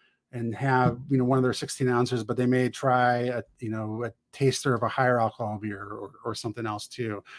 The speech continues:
or they may buy a four pack to go or six pack to go. And, uh, and so that really can help out too. Um, and I think that becomes important as well, um, because that, that will actually, you know,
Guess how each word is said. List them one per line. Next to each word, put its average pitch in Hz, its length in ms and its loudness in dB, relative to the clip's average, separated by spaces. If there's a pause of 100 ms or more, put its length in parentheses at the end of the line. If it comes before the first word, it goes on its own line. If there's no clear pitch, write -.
(120)
or 135 160 8
they 127 80 6
may 131 140 6
buy 123 200 8
a 117 60 6
four 131 240 0
pack 123 280 -2
to 113 100 -8
go 117 280 2
or 107 120 0
six - 220 -10
pack 110 200 -4
to - 80 -20
go. 107 540 -6
And, 101 180 -10 (400)
uh, 113 320 0
and 113 140 -2
so 123 100 -2
that 127 240 6
really 127 360 8
can 120 120 -2
help 113 240 0 (220)
out 107 260 -2
too. 110 480 2 (380)
Um, 107 600 2 (960)
and 127 180 8
I 127 80 6
think 127 160 8
that 113 140 4
becomes 104 260 -2
important 104 400 2
as 95 140 -6
well, 101 360 -4 (300)
um, 107 640 -4
because 104 320 -4
that, 95 220 -8
that 110 260 4
will 104 500 2
actually, 107 720 2
you 120 100 0
know, 101 240 -2